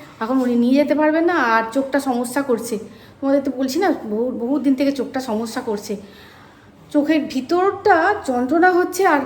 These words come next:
ক্লান্ত হয়ে যাচ্ছে চোখটা। আর দেরি হয়ে গেলে যদি আবার পাওয়ার টাওয়ার অনেক বেড়ে যায়, কি হয়েছে না হয়েছে আমি জানি না, কি বৃত্তান্ত কি বলবে। এখন ডাক্তারের কাছে যাই, ডাক্তারের নাম টাম লেখা আছে,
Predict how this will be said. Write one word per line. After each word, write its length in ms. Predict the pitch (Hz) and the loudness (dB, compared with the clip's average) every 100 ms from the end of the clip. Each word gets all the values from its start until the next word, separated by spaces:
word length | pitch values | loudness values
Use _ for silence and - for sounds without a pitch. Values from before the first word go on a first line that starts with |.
| - | 0
ক্লান্ত 360 | 262 302 302 | 6 8 8
হয়ে 240 | 277 220 185 | 6 2 -2
যাচ্ছে 340 | 190 - 185 180 | -4 -8 -12 -10
চোখটা। 300 | 180 - 180 - - - - - - - - - - - | -12 -12 -18 -18 -20 -20 -20 -20 -20 -20 -20 -20 -20 -12
আর 240 | 202 196 196 - - - | -8 -8 -8 -18 -20 -6
দেরি 300 | 208 226 254 | 0 0 2
হয়ে 200 | 262 269 | 2 2
গেলে 180 | 285 285 | 2 2
যদি 240 | 294 311 | 2 4
আবার 260 | 254 247 240 214 - | 2 2 0 -4 -6
পাওয়ার 240 | 220 226 226 | -2 -2 -2
টাওয়ার 260 | 233 233 233 | -4 -2 -2
অনেক 320 | 208 277 233 | 0 2 2
বেড়ে 220 | 262 277 | 0 2
যায়, 280 | 262 285 285 285 - - - | 2 0 -2 -8 -18 -20 -2
কি 120 | 294 | 4
হয়েছে 440 | 294 294 294 311 240 | 6 4 2 0 -2
না 200 | 240 247 | -4 -2
হয়েছে 260 | 262 285 302 | 0 2 2
আমি 120 | 294 | 2
জানি 260 | 233 233 285 | 0 0 2
না, 160 | 320 320 - | 2 0 -6
কি 60 | |
বৃত্তান্ত 520 | 254 226 - 285 277 294 294 254 | -8 -8 -6 0 2 2 -2 -2
কি 140 | 269 | -4
বলবে। 380 | 240 254 262 392 - - - | -2 -2 -2 -4 -6 -18 -12
এখন 220 | 196 247 | -8 -4
ডাক্তারের 380 | 220 202 240 254 | -4 -4 -4 -4
কাছে 220 | 247 254 | -4 -4
যাই, 220 | 269 294 | -2 -2
ডাক্তারের 380 | 262 196 - 220 | -2 -4 -4 -2
নাম 220 | 202 196 | -2 -4
টাম 140 | 196 226 | -6 -4
লেখা 260 | 196 196 | -4 -4
আছে, 240 | 208 190 | -6 -6